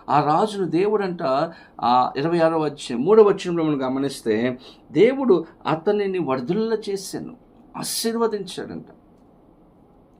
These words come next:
తన జీవితంలో గొప్ప కార్యాలు చేశాడు,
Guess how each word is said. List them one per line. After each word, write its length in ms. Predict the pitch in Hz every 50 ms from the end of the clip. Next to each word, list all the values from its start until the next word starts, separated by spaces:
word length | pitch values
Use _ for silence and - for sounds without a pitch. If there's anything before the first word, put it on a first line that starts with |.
| - _ _ _ _ _ _ _ _ _ _ _ _ _ - - -
తన 120 | 147 175
జీవితంలో 500 | 170 165 - 233 240 233 240 240 226 202
గొప్ప 280 | 160 170 170 170 - 214
కార్యాలు 440 | 208 - 233 226 220 220 220 208 208 208 -
చేశాడు, 480 | 170 151 151 - - 113 120 151 190